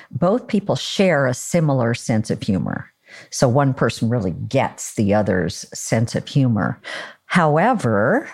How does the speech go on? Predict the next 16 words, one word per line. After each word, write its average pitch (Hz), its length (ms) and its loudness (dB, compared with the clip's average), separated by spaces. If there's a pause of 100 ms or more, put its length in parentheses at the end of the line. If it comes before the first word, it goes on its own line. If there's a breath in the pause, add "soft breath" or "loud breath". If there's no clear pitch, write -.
(100)
there 139 220 0
can 240 380 0
be 143 180 0
time 113 760 0 (600)
when 123 580 2 (420 loud breath)
humor 165 600 2
is 143 260 0
used 143 400 0
to 123 260 0 (140)
deflect 156 880 0
away 143 560 2
from 117 480 0
a 98 60 0
sensitive 123 760 -2
topic 117 600 -2
that - 340 -4